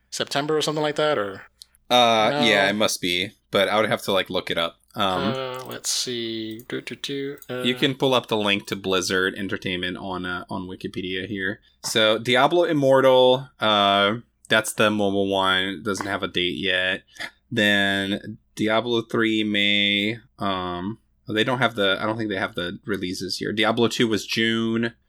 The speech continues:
Speaker 2: Diablo one was January, but that was so long ago, I don't think it, it's even, uh,
Speaker 1: Yeah. Dila-
Speaker 2: like that
Speaker 1: Diablo
Speaker 2: relevant.
Speaker 1: two Resurrected, which is, like, the remake, is coming out this September.
Speaker 2: Mm-hmm.
Speaker 1: September twenty twenty-one. That's why I was thinking September.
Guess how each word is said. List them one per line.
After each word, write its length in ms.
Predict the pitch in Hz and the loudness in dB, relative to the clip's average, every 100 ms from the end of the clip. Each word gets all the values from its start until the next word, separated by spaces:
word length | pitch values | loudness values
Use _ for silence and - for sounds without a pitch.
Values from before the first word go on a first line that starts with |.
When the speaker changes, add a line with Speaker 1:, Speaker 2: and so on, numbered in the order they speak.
| - _ _ - | -20 _ _ 0
Speaker 2:
Diablo 360 | 101 107 110 | 2 2 2
one 240 | 110 110 101 | 2 0 0
was 160 | - | -2
January, 540 | - 101 101 101 98 98 | -2 0 0 0 2 0
but 120 | 98 | 0
that 80 | 98 | -2
was 180 | 95 - | -2 0
so 140 | 107 | 0
long 240 | 101 101 95 | 2 0 -2
ago, 300 | 92 92 90 | -2 0 0
I 60 | 90 | 0
don't 180 | 90 | -4
think 180 | - 90 | -6 -4
it, 180 | 85 - | -4 -4
it's 220 | 107 - | -4 -4
even, 320 | 95 92 87 95 | -4 -4 -4 -4
uh, 260 | - 156 - _ | -4 -6 -10 _
Speaker 1:
Yeah. 380 | 170 180 135 117 - - - | -2 2 2 0 -6 -16 -6
Dila- 240 | 131 165 | 2 4
Speaker 2:
like 120 | 190 190 | 4 4
that 120 | 185 | 4
Speaker 1:
Diablo 260 | 175 202 | 4 4
Speaker 2:
relevant. 140 | 196 202 | 2 4
Speaker 1:
two 140 | 202 | 4
Resurrected, 640 | 170 165 143 143 156 143 127 | 4 4 4 2 2 0 0
which 180 | 135 143 | 0 2
is, 120 | 135 | 2
like, 140 | 131 | 0
the 80 | 127 | 0
remake, 560 | 123 139 127 113 - 135 | 2 2 2 0 0 -2
is 100 | - | -2
coming 240 | 151 147 | -2 0
out 200 | 135 117 | 0 0
this 160 | 135 135 | 0 2
September. 760 | - - - 139 123 98 - - _ | 2 0 -2 -2 -2 -4 -6 -16 _
Speaker 2:
Mm-hmm. 100 | - | -2
Speaker 1:
September 460 | 104 185 175 143 135 | 0 0 0 2 0
twenty 280 | - 139 127 | 0 0 0
twenty-one. 520 | - 123 110 120 110 | -2 -2 0 0 2
That's 200 | 131 151 | 0 0
why 180 | 151 147 | 0 2
I 100 | 139 | 2
was 120 | 135 | 0
thinking 240 | 139 131 | -4 -4
September. 580 | 120 117 - 127 104 92 | -4 -2 -4 -4 -6 -10